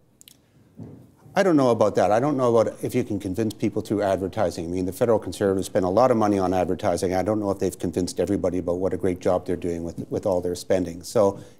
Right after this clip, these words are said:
it's fair enough that the unions wanna do the same thing, but I, I don't know if the effect's going to be any different. I think people wanna see, uh, they wanna see benefits, they wanna see action, they wanna see something that affects them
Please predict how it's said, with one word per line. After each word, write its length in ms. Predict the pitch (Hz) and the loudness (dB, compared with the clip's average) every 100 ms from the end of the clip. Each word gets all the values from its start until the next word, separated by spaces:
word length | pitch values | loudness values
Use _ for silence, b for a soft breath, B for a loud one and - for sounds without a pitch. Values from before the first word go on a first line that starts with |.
| - | -4
it's 120 | 110 | 0
fair 200 | 151 127 | 4 4
enough 200 | 113 113 | 4 2
that 120 | 117 | 0
the 80 | 101 | 0
unions 300 | 104 113 107 | 0 2 2
wanna 240 | 101 101 98 | 2 2 2
do 100 | 98 | 0
the 100 | 95 | 0
same 300 | - 98 95 | 2 2 0
thing, 240 | 101 95 | 0 0
but 100 | 87 | 0
I, 140 | 87 90 | -2 -6
I 80 | 104 | -8
don't 180 | 92 101 | -8 -6
know 120 | 90 | -8
if 80 | - | -6
the 80 | 85 | -8
effect's 400 | - 90 - b b b | -4 -4 -6 b b b
going 140 | - 98 | -4 -2
to 60 | |
be 100 | 98 | 0
any 140 | 95 92 | -2 -2
different. 320 | 98 95 - | -2 -4 -2
I 140 | 139 147 | 0 2
think 360 | 147 135 - B B _ | 2 0 -2 B B _
people 320 | - 175 175 | 0 2 4
wanna 300 | 120 113 110 | 4 4 2
see, 520 | 101 - 101 104 98 98 B B _ - | 2 2 4 4 2 -2 B B _ -10
uh, 60 | 95 | 0
they 120 | 104 | 2
wanna 260 | 113 131 | 4 2
see 360 | 123 127 107 98 | 2 2 2 2
benefits, 680 | 95 123 135 143 139 127 - | 0 2 2 2 0 -2 -2
they 80 | |
wanna 140 | 104 104 | -2 -2
see 160 | - - | -4 0
action, 420 | 113 113 - 101 | 0 0 -2 0
they 60 | |
wanna 180 | 98 107 | 0 -2
see 140 | 107 101 | -2 -4
something 300 | 110 101 98 | -4 -4 -2
that 100 | 95 | -4
affects 420 | - 107 - - | -4 -4 -6 -4
them 320 | 98 98 | 0 0